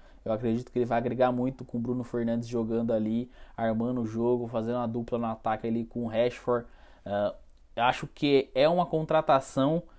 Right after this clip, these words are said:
que consegue colocar o United um passo a mais ali na briga, na disputa com o, o Manchester City por um título da Premier League. Também tivemos o Tottenham finalmente anunciando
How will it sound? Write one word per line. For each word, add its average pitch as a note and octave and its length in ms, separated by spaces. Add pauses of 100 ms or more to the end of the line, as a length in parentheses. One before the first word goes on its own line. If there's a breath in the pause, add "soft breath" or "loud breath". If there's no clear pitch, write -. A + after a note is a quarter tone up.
(180 soft breath)
que C#3+ 400
consegue C#3+ 680
colocar C3+ 720
o B2+ 280
United B2 580
um C3 100
passo B2+ 360
a C#3 80
mais A#2+ 440 (280 soft breath)
ali A2 220
na A#2+ 140
briga, A#2 300
na A#2 140
disputa B2 580 (260 soft breath)
com A#2 460
o, A2 380
o G#2+ 500
Manchester A#2 420
City A#2+ 360
por C#3+ 320
um D3+ 180
título C3+ 560 (260 soft breath)
da B2+ 140
Premier C#3+ 420
League. F3 360 (240)
Também C#3+ 240
tivemos C#3 680 (220 soft breath)
o C3+ 100
Tottenham C#3+ 540
finalmente D3+ 680
anunciando B2+ 640